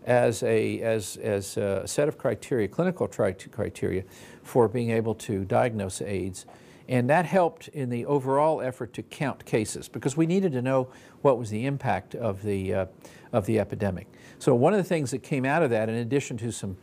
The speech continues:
collaborations and other things that happened, were these, uh, these clinical criteria for the diagnosis of aids.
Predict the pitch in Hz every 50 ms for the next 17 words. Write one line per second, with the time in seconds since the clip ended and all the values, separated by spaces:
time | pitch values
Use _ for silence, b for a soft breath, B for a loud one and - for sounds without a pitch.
0 | B B B B B - - 143 127 127 123 127 120 117 113 120 127 123 - -
1 | 135 120 120 110 117 107 113 127 135 139 117 - 117 107 101 - 110 95 98 113
2 | 110 101 98 - 104 95 95 B B B B B B - 113 110 113 113 113 110
3 | 104 123 127 127 123 113 - - - 123 110 104 104 92 127 113 107 101 107 107
4 | 104 98 98 - - - - - - 147 147 - - 107 - - 117 104 98 -
5 | - 110 98 92 95 - 113 107 98 104 95 101 98 98 90 95 - - - -
6 | - 101 98 87 90 - - -